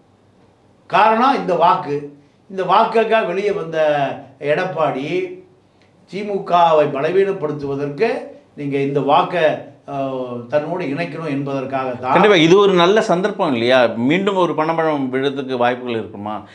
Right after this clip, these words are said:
Speaker 2: ஏன்னா பாஜகவோட கூட்டணி ஒரு அழுத்தத்துல தி-, எடப்பாடியை மிரட்டி தான் இங்க கூட்டணி அமைச்சிருக்காங்கன்ற ஒரு பரவலான ஒரு விவாதம் போயிட்டு இருக்கு. இது ஒரு நல்ல தருணம் இல்லையா பாஜக விட்டு வெளியே வர்றதுக்கு?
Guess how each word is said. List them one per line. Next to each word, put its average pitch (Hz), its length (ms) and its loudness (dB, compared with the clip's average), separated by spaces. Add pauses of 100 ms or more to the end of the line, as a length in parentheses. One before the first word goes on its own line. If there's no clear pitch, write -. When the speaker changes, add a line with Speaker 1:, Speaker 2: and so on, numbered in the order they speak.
(140)
Speaker 2:
ஏன்னா 175 280 2
பாஜகவோட 175 720 2
கூட்டணி 165 280 -8
ஒரு 156 200 2
அழுத்தத்துல 170 640 0
தி-, 139 300 -2
எடப்பாடியை 175 520 -2
மிரட்டி 180 340 -2
தான் 180 420 -4 (220)
இங்க 139 420 2
கூட்டணி 175 400 -2
அமைச்சிருக்காங்கன்ற 147 680 -4
ஒரு 123 320 -2
பரவலான 143 640 0
ஒரு 113 560 -6 (140)
விவாதம் 160 380 2
போயிட்டு 139 240 -6
இருக்கு. 104 320 -10 (180)
இது 180 200 2
ஒரு 202 160 4
நல்ல 185 260 0
தருணம் 185 460 -2
இல்லையா 143 280 0
பாஜக 151 420 -2
விட்டு 127 220 -6
வெளியே 120 200 -4
வர்றதுக்கு? 98 500 -8